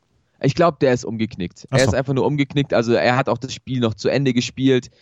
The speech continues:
Speaker 1: Es lief alles gut. Man hat nur gemerkt, gerade in so defensiven Possessions, wo du ja nicht entscheiden kannst, wie du dich bewegst, hat, ist, hat er, äh, den rechten Fuß ein bisschen zurückgezogen,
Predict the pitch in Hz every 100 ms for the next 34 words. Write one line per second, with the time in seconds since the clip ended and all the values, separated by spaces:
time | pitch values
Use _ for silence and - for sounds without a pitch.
0 | _ 113 - 131 135 - 113 - 127 123
1 | 123 131 131 127 117 120 127 127 - _
2 | _ _ 120 117 110 127 120 135 147 143
3 | 135 135 135 120 120 131 - 135 - -
4 | _ - 120 120 117 120 123 143 123 127
5 | 127 123 117 117 120 113 - - 120 123
6 | _ _ _ - 143 - 151 139 139 156
7 | 160 143 98 - - 120 117 123 160 -
8 | 117 143 135 135 135 - 123 - 127 123
9 | 117 113 107